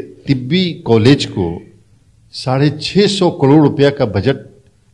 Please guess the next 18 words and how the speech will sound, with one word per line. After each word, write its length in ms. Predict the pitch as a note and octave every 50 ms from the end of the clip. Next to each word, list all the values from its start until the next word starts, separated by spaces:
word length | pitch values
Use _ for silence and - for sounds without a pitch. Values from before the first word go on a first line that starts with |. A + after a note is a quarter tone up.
| _ _
अगर 200 | A2+ G2+ A#2 A#2+
नीतीश 400 | A2 A2 A2 A2+ C3 C#3 C3 -
कुमार 340 | - - G#2 G2 G#2+ A2+ G#2
दे 220 | F#2 - G#2 A#2+
सकते 360 | B2 A#2 - G#2 - - -
तो 60 | C#3 C#3+
कोई 160 | - D#3+ D3
मामूली 360 | B2 G2+ F#2+ F#2+ G#2+ C#3 F#3
वाक़या 380 | G3 F#3+ F#3 F3+ F#3 - E3 E3+
है 160 | D3 B2+ A2+
ये? 120 | G2 E2 - - _ _ - _ _ _ _ _ _ _ _ _ _ _ _ _ _ _ _ _ _
तो 340 | G#3+ - - - - - - - -
नीतीश 300 | D3+ E3+ - B3 A#3+ -
कुमार 260 | - A3 G#3 A3 G#3+
काम 300 | F#3+ - D3+ D3 D#3 D#3
कर 160 | - - A2 F2+
रहे 180 | E2+ F2 E2
हैं। 220 | D2+ D#2 E2 F2+